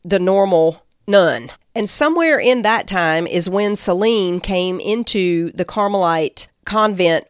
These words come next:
with her three other sisters. Now, Therese was the youngest. Celine was older than Therese, but Celine was the last of the sisters to come into the convent.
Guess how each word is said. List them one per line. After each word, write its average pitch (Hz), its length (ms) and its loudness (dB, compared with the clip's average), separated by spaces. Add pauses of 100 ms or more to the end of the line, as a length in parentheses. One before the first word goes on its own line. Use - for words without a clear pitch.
with 190 480 -2
her 170 480 0 (200)
three 196 300 -2
other 175 220 0
sisters. - 640 -6 (260)
Now, 185 280 -2
Therese 214 500 0
was 262 200 2
the 220 100 0
youngest. 196 640 0
Celine 208 500 0
was 196 160 0
older 190 380 0
than 160 160 -2
Therese, 160 580 -2
but 175 220 -4
Celine 214 420 -2
was 214 160 -4
the 175 140 -4
last 180 360 -2
of 160 100 -6
the 170 60 -2
sisters 165 400 -4
to - 80 -16
come 180 200 -6
into 190 340 -6
the 190 80 -6
convent. 151 640 -4